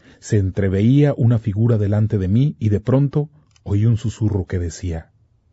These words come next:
¿Puede un ser humano ser inocente a Dios? Nadie es puro comparado con Dios.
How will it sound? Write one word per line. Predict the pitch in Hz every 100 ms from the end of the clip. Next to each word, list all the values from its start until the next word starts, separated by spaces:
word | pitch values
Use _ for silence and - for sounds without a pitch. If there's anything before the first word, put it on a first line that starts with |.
| _ _ _ - - -
¿Puede | - 110
un | 131
ser | 113 135
humano | 123 117 117 113
ser | - 113
inocente | 110 104 - 110 107 110
a |
Dios? | 98 107 151 - - _ _ _ _ _ _
Nadie | 90 92 110
es | 104
puro | - 110 117 110
comparado | - 101 92 95 98 95
con | 95 85
Dios. | 82 76 - - _